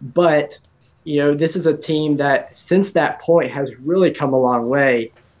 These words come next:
And when your only two losses are to two teams who are both, you know, top twenty-five teams, well-respected in their regions,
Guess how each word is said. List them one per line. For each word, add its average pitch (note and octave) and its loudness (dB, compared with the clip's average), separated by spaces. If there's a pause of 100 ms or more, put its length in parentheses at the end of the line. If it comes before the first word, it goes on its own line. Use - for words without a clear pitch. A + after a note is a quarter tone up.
(220)
And C3+ -2
when D3 0
your D3 2
only F3+ 4
two D#3+ -2
losses D3 0
are C3 -6
to B2+ -8
two C#3+ -2
teams C#3+ -2
who C3+ 2
are A#2+ 2
both, D3 0 (400)
you B2+ -6
know, A#2+ -6
top C#3+ -2
twenty-five C3+ 0 (100)
teams, C#3+ 0
well-respected C#3+ 0
in B2+ -2
their C#3 0
regions, C3 -2